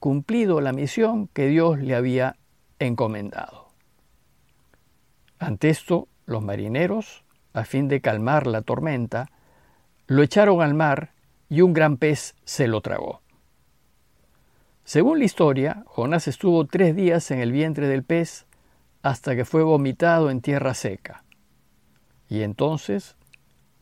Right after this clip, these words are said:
Jonás se dirigió a Nínive a anunciarle su conversión.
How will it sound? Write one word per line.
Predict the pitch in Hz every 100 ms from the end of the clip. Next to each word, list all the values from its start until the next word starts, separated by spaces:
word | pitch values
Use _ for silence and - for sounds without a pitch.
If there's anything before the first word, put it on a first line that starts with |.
| _
Jonás | - 120 113 120
se | 120
dirigió | 110 127 120 139
a |
Nínive | 135 131 113 113 113 127 _ _ _ -
a | 120
anunciarle | 131 131 120 - 123 123 113 113
su | - 139 123
conversión. | 117 110 101 - 98 85